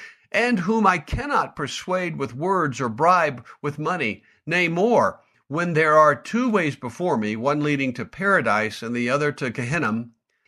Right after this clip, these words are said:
and I do not know by which I shall be taken, shall I not weep?" Look, if the greatest teacher in Pharisaism and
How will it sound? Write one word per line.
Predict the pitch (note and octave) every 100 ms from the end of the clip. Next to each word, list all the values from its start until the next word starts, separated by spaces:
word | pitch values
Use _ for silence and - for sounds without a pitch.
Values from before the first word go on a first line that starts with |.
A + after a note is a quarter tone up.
| _
and | C#3+
I | C#3+
do | B2 D3+
not | F#3 E3+ D#3
know | C3+ C3
by | A#2+ A2+
which | G#2+ C#3 C#3+
I | B2
shall | A#2+ B2+ G#2+
be | B2
taken, | B2 A2+ F2+ F2+ F2+ _ _ _
shall | - - D#3+
I | F3
not | C#3 B2+ A2
weep?" | A#2 G3+ G#3+ _ _ _ _ _ _ _ _ _ _ _ _ _ _ _ _ _ _ -
Look, | G2+ G#2
if | G2
the |
greatest | A2+ B2+ D3 C#3+ - - _
teacher | - D#3+ - B2+
in | A#2
Pharisaism | - C3+ B2+ - G#2+ G#2 G2+ A2 G#2+ G#2+ _ _ _ _ _ -
and | C3+ C3